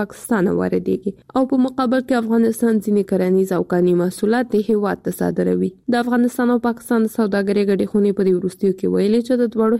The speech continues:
هیوادونو ترمنځ د لارو تړل کېدو له امله افغان سوداګرو ته سلګونه میلیونه ډالر زیان اوښتی. په دې وروستیو کې د دواړو هیوادونو ترمنځ لفظي شخړې هم زیاتې شوې او په دوحه او استانبول کې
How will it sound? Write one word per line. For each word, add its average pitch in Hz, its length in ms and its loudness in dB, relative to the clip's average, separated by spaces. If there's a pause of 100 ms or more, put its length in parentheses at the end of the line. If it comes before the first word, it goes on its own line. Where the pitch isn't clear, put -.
هیوادونو 233 500 0
ترمنځ 247 560 0
د 202 160 2
لارو 220 240 2 (100)
تړل 190 240 0 (120)
کېدو 196 280 0 (380)
له 233 160 2
امله 233 320 2
افغان 277 340 -2
سوداګرو 220 500 0 (120)
ته 208 100 0 (280)
سلګونه 262 440 2
میلیونه 185 440 2
ډالر 196 280 0 (140)
زیان 175 260 2
اوښتی. 185 400 -4 (260)
په 240 100 2
دې 269 120 2
وروستیو 254 380 0
کې 240 120 0
د 233 140 2
دواړو 226 300 2
هیوادونو 214 500 2
ترمنځ 202 320 0 (140)
لفظي 190 280 0
شخړې 196 320 0
هم 220 100 2 (120)
زیاتې 185 300 -6
شوې 202 260 0
او 208 100 0
په 202 140 -2
دوحه 214 240 2
او 214 100 2
استانبول 220 480 0
کې 254 80 -4